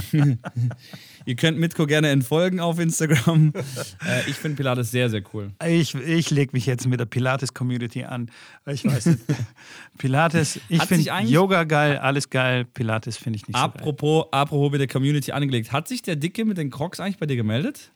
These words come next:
Speaker 2: Der Di-, nee, tatsächlich nicht. Er tr-, hat sich wahrscheinlich nicht getraut. Er hat aber auch den Podcast nicht geliked, weißt du? Also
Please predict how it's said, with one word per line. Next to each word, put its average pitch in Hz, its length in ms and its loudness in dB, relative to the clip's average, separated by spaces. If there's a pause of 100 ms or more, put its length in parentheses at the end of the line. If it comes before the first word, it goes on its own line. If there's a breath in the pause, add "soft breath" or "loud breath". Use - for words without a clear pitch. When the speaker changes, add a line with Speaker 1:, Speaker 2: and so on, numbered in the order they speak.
Speaker 2:
Der 135 220 0
Di-, 160 340 4
nee, 175 380 6
tatsächlich 160 540 0
nicht. 147 240 0
Er 131 200 2
tr-, - 160 -4
hat 180 120 2
sich - 160 -4
wahrscheinlich 143 280 0 (100)
nicht 139 160 -2
getraut. 117 500 -6 (360 soft breath)
Er 139 160 0
hat 180 120 2
aber 170 160 4
auch 156 120 2
den 156 240 0
Podcast 170 380 -2
nicht 143 160 -4
geliked, 135 400 -2
weißt 117 260 -6
du? 165 40 -4 (160)
Also 120 420 -6